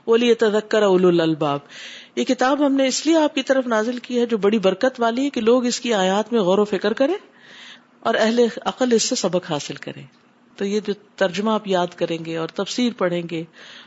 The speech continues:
اور غور و فکر کریں گے، یہ بہت افضل کام ہے۔ اور جو یہ نہ کرے، اس کے بارے میں قرآن مجید میں آتا ہے، "افلا یتدبرون القرآن ام علی قلوب اقفالها؟" کیا یہ قرآن پہ غور و فکر نہیں کریں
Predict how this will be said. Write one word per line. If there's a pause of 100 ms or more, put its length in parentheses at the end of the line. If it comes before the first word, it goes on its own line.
اور
غور
و
فکر
کریں
گے، (1200)
یہ
بہت
افضل
کام
ہے۔ (300)
اور
جو
یہ
نہ
کرے، (760)
اس
کے
بارے
میں
قرآن
مجید
میں
آتا
ہے،
"افلا
یتدبرون
القرآن (220)
ام
علی (120)
قلوب
اقفالها؟" (1400)
کیا
یہ
قرآن
پہ
غور
و
فکر
نہیں
کریں